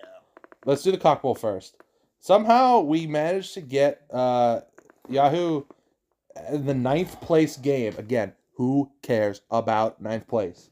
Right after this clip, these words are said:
It's, it's ending up to be Andy and Sards, which is the Cock Bowl. So they hopefully have them both listed here.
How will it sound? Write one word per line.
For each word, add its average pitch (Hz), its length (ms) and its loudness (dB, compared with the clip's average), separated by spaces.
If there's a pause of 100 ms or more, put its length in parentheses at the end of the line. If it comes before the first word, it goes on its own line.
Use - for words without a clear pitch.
(520)
It's, 139 380 -2 (240)
it's 147 400 -2
ending 180 280 -2
up 175 140 0
to 160 100 -4
be 135 500 -4
Andy 139 400 2
and 120 120 -4
Sards, 101 640 -2 (320)
which 165 200 -6
is 190 80 -4
the 214 80 -4
Cock 330 280 0
Bowl. 101 280 -2
So 135 300 0
they 139 160 0
hopefully 160 480 -4
have 147 220 2
them 135 120 -6
both 135 240 -2
listed 160 320 -8
here. 87 200 -14